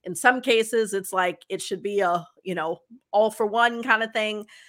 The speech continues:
So there's lots of conversation and debate around what are the K P Is that, you know, marketing should be held to. Any thoughts on what you think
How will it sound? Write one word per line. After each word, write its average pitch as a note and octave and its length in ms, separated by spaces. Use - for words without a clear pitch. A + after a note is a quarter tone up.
So A3+ 280
there's A#3+ 300
lots A#3+ 560
of C#4+ 100
conversation G#3+ 760
and F#3 180
debate F3+ 420
around E3 440
what F3 380
are C4 200
the A3+ 100
K G3+ 240
P F#3+ 240
Is D#3 600
that, F3 420
you F#3 140
know, D3+ 260
marketing F#3 580
should F#3 360
be E3 180
held A3 440
to. D3+ 340
Any C#4+ 280
thoughts A#3 420
on G#3 160
what F#3+ 220
you G3 120
think F#3+ 440